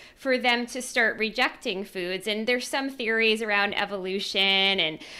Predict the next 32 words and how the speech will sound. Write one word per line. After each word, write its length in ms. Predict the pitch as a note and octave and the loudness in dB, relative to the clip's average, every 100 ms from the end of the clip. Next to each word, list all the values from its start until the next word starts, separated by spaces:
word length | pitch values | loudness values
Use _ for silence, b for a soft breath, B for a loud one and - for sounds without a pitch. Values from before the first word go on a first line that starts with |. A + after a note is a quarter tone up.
| B | B
you 180 | - G#3+ | -4 2
know, 240 | G#3 F#3+ F3+ | 4 2 0
perhaps 580 | - A3 A3 G3 - | -4 -2 2 2 0
that 280 | - G3+ F#3+ - | 2 2 2 2
it's 400 | G3+ G3 - - | 2 2 -6 -6
a 220 | - G3 | 0 2
mechanism 840 | F#3 G#3+ A3+ A#3 G#3+ G3+ G3+ G3 F#3+ | 2 2 2 2 2 2 4 2 2
because 520 | F#3+ G3 G#3 F#3 F3+ - | -2 0 2 2 0 -4
if 160 | G#3 | -2
they 60 | G3+ | 2
eat, 600 | G3 - F#3+ F#3+ F#3+ - _ _ | 2 2 2 4 2 0 _ _
uh, 420 | G3 F3 E3 D#3+ - | 2 4 4 2 -2
vegetables 500 | G3+ G#3+ - A3 A3 | 0 0 2 0 2
that 120 | G#3 | 4
are 120 | G3 F#3 | 4 2
bitter, 720 | - A3 G#3+ E3+ E3+ G#3+ A#3+ - | 4 4 6 4 4 2 -2 0
that 180 | - | 2
it's 160 | G3+ - | 2 2
like 220 | G3 F#3 | 0 4
a 200 | F#3+ E3+ - | 2 2 -2
protective 520 | B3+ G4+ A4 B3+ G#3+ | -2 0 2 0 2
mechanism, 680 | F#3 F#3 F#3 E3+ F3+ B2+ F#3 | 0 2 0 0 0 -2 -2
so 120 | G#3+ | -2
they 140 | F#3+ | 0
reject 540 | F3+ F3+ G#3 F#3+ - - | -2 0 2 2 0 0
it. 240 | G2 - B B B B _ | 2 0 B B B B _
So 360 | - E4 D#4 - | -2 2 2 2
I 120 | D#4 | 2
think 240 | E4+ F4+ F#4 | 2 0 2
that 120 | F4+ | 0
it's 140 | C#4+ | 0
definitely 800 | A3+ G#3 B3 B3 C4 A#3+ A#3+ A#3 | -4 0 0 0 0 2 4 2